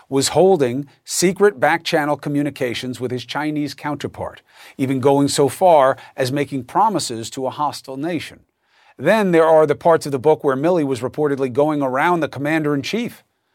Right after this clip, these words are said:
taking secret action to protect nuclear weapons. When is that okay? When is it not? Milley reportedly told senior military officials not to take orders from anyone unless he was involved.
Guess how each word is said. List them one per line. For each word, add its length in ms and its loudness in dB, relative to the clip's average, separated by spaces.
taking 340 0
secret 400 -4
action 360 -2
to 80 -6
protect 400 -4
nuclear 460 -6
weapons. 560 -8
When 160 -4
is 100 -4
that 160 4
okay? 480 -6
When 200 -12
is 120 -12
it 80 -16
not? 320 -6
Milley 280 0
reportedly 640 0
told 300 2
senior 320 0
military 540 0
officials 500 -8
not 320 -6
to 100 -14
take 280 -4
orders 340 -6
from 140 -12
anyone 340 -8
unless 320 -8
he 80 -10
was 180 -10
involved. 680 -10